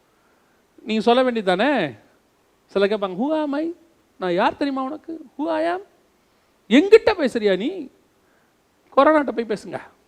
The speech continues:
அதான் நடக்குது. ஆ, ஆனா என்னை பொறுத்த வரைக்கும் இது ஒரு நல்ல பாடம் சொல்லி கொடுத்துருக்கு. இந்த, இந்த, இந்த உபத்திரவத்துல நமக்கு என்ன கிடைச்சிருக்கு?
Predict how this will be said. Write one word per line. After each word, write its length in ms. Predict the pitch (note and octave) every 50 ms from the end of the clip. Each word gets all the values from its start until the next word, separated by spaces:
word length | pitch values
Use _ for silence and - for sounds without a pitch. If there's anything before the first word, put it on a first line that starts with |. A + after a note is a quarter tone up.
| _ _ _ _ _ _ _ _ _ _ _ _ _ _ _ _ _ _ _ _ _ _ _ _ _ _ _ _ _ _ _ _ _ _ _ _
அதான் 200 | - E3+ B3 D4+
நடக்குது. 600 | D4+ D4 C#4 C#4 B3+ B3+ G#3 E3+ C#3 B2 C#3+ C#3 _ _ _ _ _ _ _ _ _ _ _ _ _ _ _ -
ஆ, 420 | E3 D#3+ D#3+ E3 D#3 C#3+ C#3 -
ஆனா 300 | - - - - D#3+ F#3+
என்னை 300 | G3+ E3 D#3+ F3 G#3 A3+
பொறுத்த 300 | G#3 F#3 G3+ G#3 G#3 -
வரைக்கும் 680 | A3 G#3+ G#3 G#3 - A#3 F#3+ D3+ C3+ C#3+ E3 F3+ G3 - - _
இது 180 | F3 F3 E3+
ஒரு 100 | E3 D3+
நல்ல 280 | D3+ D#3+ F3 G3+ A3+ A3
பாடம் 340 | F#3+ - - F3 F#3 F#3 F#3
சொல்லி 240 | - - D#3+ D3 C#3
கொடுத்துருக்கு. 520 | - - - - - - _ - - - - _ _ _ _ _ _ _ _ _ _ _ _ _ _ _ _ _ _ _ _ _ _ _ _ _ -
இந்த, 200 | E3 E3 D#3+ D#3+
இந்த, 200 | D#3 E3 E3 D#3+
இந்த 200 | D#3 D#3 D#3 D#3
உபத்திரவத்துல 580 | D#3 D#3+ G3 A#3+ A3 - A3+ G#3+ G3+ G3+ G3+
நமக்கு 300 | G#3+ G3 F#3 F#3 E3+ F3
என்ன 80 | F#3 A3
கிடைச்சிருக்கு? 480 | G#3 B3 G#3+ E3+ G3 F#3 F3 G#3+ C4+